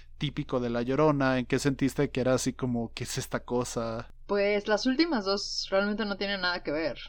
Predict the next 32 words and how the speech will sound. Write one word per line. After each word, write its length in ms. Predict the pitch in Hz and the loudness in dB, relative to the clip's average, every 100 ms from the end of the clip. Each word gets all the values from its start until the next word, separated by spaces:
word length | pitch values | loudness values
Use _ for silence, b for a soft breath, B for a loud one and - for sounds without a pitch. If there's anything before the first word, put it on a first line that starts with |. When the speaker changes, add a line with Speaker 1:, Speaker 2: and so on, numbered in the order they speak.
| - | -14
Speaker 2:
O 60 | - | -8
sea, 160 | - 185 | -2 -2
las 180 | 175 | 0
últimas 400 | 202 196 247 214 | -2 -2 0 0
dos 160 | 175 175 | 0 -4
sí 100 | 196 | -4
son 260 | - 185 180 | -4 -4 -4
así 260 | 175 185 | -4 -4
una 160 | 175 180 | -2 0
adaptación 520 | 170 165 156 - 180 | 0 0 -4 -4 -6
libre 560 | 180 190 202 196 190 185 | -4 -2 0 2 2 2
totalmente 560 | 175 165 175 170 170 | 0 -2 -2 -4 -2
en 100 | 185 | 0
la 100 | 151 | 0
cual 160 | 170 170 | 0 0
La 80 | 175 | 0
Llorona 300 | 156 160 165 | 0 -2 -4
es 100 | 190 | -8
una 140 | 170 | -8
excusa 800 | 160 - - 185 - 175 196 302 - | -8 -12 -8 -6 -4 -2 -2 -4 -4
para, 680 | 165 156 143 139 135 139 - - | 0 2 2 0 0 -4 -6 0
para 160 | 156 | 2
usar 220 | 156 180 | 2 -2
el 120 | 175 180 | -2 -2
nombre 340 | 175 175 175 | -4 -2 0
de 120 | 170 | 2
algo 280 | 156 160 165 | 2 2 0
que 100 | 165 | 0
es 240 | 160 - - - | -2 -4 -18 -4
probablemente 580 | 170 165 190 214 208 202 | 0 2 4 4 2 0
muy, 720 | 202 190 196 196 196 196 175 - | -4 -4 -4 -4 -6 -2 -4 -2
eh, 640 | 165 156 143 139 135 - | -4 -2 -4 -6 -8 -10